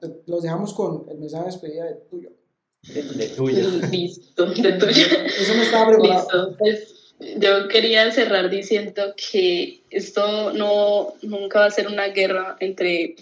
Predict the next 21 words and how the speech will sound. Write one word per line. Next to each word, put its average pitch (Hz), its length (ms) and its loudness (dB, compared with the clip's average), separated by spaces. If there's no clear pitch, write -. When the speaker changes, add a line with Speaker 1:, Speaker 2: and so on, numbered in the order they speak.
Speaker 3:
géneros, 170 460 -2
entre 175 300 -4
mujeres 175 520 -2
y 190 80 0
hombres. 180 540 -2
Lo 190 120 2
único 190 160 2
que 214 80 -6
queremos 185 440 0
es - 420 -4
igualdad 175 640 0
y 180 240 -2
que - 160 -6
podamos 175 680 0
como 190 320 0
todos 170 180 -2
estar 180 300 -4
bajo 180 220 0
las - 200 -2
mismas 175 260 -2
condiciones. 185 580 -2